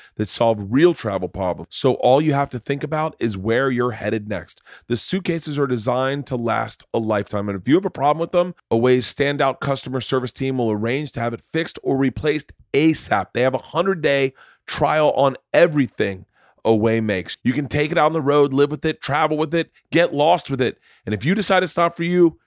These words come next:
you can return any non-personalized items for a free refund. No ifs, ands, or at asterisks. I was gonna say at risks. Free shipping on any Away order within the contiguous United States, Europe,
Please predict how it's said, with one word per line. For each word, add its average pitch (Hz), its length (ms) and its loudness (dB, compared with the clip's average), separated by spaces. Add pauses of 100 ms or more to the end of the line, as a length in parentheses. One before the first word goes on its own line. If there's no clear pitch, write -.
(120)
you 113 100 0
can 123 180 -4
return 160 680 -2 (140)
any 127 220 2
non-personalized 147 960 -2
items 117 340 0
for 123 180 0
a 120 60 2
free 147 520 0 (300)
refund. 95 500 -2
No 110 300 0
ifs, - 420 -4 (100)
ands, 110 400 -2 (100)
or 104 360 0
at 98 240 -4 (460)
asterisks. - 640 -8 (120)
I 87 60 -6
was 90 100 -12
gonna 92 140 -10
say - 140 -10
at 90 200 -4
risks. - 480 -6 (100)
Free 247 280 2
shipping 220 360 0
on 180 180 4
any 208 240 2
Away 208 220 4
order 165 280 4
within 151 240 0
the 147 80 0
contiguous 170 580 -2
United 156 500 0
States, 170 440 0
Europe, 143 340 4